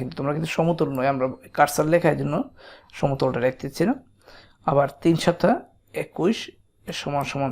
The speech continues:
চিহ্ন দিয়ে আমরা একুশ লিখব। আর এখানে হচ্ছে একুশ একে একুশ। তাহলে এটা কি? সমতল।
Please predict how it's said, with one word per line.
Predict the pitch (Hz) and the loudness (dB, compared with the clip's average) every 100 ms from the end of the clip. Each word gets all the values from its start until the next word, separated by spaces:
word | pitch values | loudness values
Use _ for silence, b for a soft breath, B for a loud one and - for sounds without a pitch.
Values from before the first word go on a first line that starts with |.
| - | -4
চিহ্ন | 135 123 | -6 -2
দিয়ে | 135 208 - _ - | 0 0 -2 _ -8
আমরা | 143 123 - - - | -4 -4 -6 -10 -10
একুশ | 135 135 143 - - | -8 -6 -8 -6 -2
লিখব। | 143 156 196 320 - _ _ _ _ _ _ - | -2 0 -2 -2 -8 _ _ _ _ _ _ -6
আর | 143 120 - | -2 -2 -2
এখানে | - 139 | -2 0
হচ্ছে | 143 - 277 381 - 131 | 0 2 0 0 -8 -8
একুশ | - 131 135 | -4 -4 -4
একে | - 202 302 - - _ _ - | -4 -4 -6 -8 -20 _ _ -4
একুশ। | - - 117 - - b b b b - _ _ - | -4 -2 -8 -10 -18 b b b b -20 _ _ -10
তাহলে | 127 131 | -6 -6
এটা | - 143 | -6 -6
কি? | - 226 320 - - 165 | 0 2 0 -4 -12 -8
সমতল। | - 139 123 - | -4 -4 -4 -8